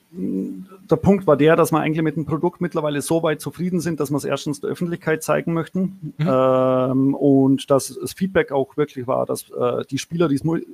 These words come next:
Speaker 1: im Multiplayer spielen, wirklich auch Spaß damit haben. Also man kann da auch schon echt ein paar tolle Stunden damit verbringen. Ähm, und je-, wir stehen einfach mittlerweile hinterm Produkt. Also es ist einfach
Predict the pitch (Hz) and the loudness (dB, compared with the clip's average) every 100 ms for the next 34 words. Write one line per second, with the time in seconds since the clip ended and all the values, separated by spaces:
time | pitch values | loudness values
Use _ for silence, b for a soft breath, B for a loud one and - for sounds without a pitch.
0 | - 147 170 - 160 139 - 151 143 135 | 0 4 4 2 2 2 0 0 0 0
1 | - 127 113 - 117 143 165 170 147 151 | 0 -2 -2 -2 -2 -2 -4 -6 -4 -4
2 | 160 170 160 190 120 - 117 120 127 - | -4 -6 -8 -8 -8 -6 -4 -2 -2 -4
3 | 120 123 - 123 - 139 120 156 160 127 | -6 -6 -8 -6 -2 0 0 -2 0 0
4 | 123 135 135 139 165 B B B B B | -2 -2 0 0 -2 B B B B B
5 | B B - 143 143 143 143 143 151 151 | B B 4 6 8 8 8 6 4 2
6 | 151 - _ - 143 147 147 147 151 143 | -2 -6 _ -4 0 2 2 2 0 -2
7 | - - 139 147 - _ 170 151 165 156 | -8 -12 -8 -8 -10 _ -20 -2 2 2
8 | - - 185 196 175 170 175 185 175 175 | 0 2 2 2 -2 -2 0 -2 -2 0
9 | 165 180 180 - 175 180 - 127 131 127 | -2 -2 -4 -4 -4 -4 -2 -4 -2 -4
10 | 135 131 135 | -4 -2 0